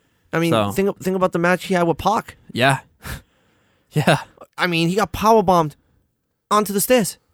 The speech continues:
Speaker 2: Yeah, he did.
Speaker 1: No care in the world
Speaker 2: No.
Speaker 1: whatsoever.
Speaker 2: No.
Speaker 1: Darby Allin is, is just
Speaker 2: Darby Allin is the Jimmy Havoc of, am I t-, thinking of Jimmy Havoc?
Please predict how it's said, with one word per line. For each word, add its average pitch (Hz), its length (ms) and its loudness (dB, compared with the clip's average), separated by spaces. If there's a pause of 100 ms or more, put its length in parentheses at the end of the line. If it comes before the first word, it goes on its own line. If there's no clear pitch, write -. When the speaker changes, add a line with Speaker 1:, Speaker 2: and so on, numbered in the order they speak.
(160)
Speaker 2:
Yeah, 123 160 0
he 120 60 2
did. 123 160 2
Speaker 1:
No 220 120 6
care 170 300 0 (300)
in 226 100 2
the 214 60 4
world 156 280 4 (140)
Speaker 2:
No. 147 160 2
Speaker 1:
whatsoever. 135 480 0 (160)
Speaker 2:
No. 117 220 -2 (180)
Speaker 1:
Darby 220 300 4
Allin 180 280 4
is, 139 380 -2 (1040)
is 131 280 -2
just - 380 -6 (600)
Speaker 2:
Darby 170 280 2
Allin 160 260 2
is 117 120 0
the 110 80 -6
Jimmy 117 260 0
Havoc 110 480 -2 (540)
of, 104 500 -2 (1400)
am 131 100 -4
I 127 100 2
t-, 156 120 -2
thinking 165 300 -4
of 147 60 -8
Jimmy 156 180 0
Havoc? 156 340 0